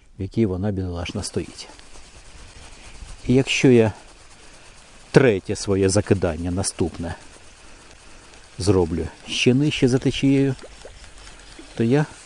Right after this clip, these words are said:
поглиблюю свою помилку. Я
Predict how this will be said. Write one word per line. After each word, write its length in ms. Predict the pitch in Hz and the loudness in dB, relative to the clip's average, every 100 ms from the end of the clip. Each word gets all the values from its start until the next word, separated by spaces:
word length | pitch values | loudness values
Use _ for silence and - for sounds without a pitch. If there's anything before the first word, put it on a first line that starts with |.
| - - - - | -20 -20 -20 2
поглиблюю 760 | 180 151 120 127 117 107 110 104 | 4 6 6 8 8 8 8 6
свою 320 | - 107 101 | 4 2 2
помилку. 600 | - 107 98 92 - 98 - - - - - - - - | 2 -2 0 -4 -6 -12 -12 -16 -16 -16 -18 -20 -14 -8
Я 240 | 117 110 | -2 0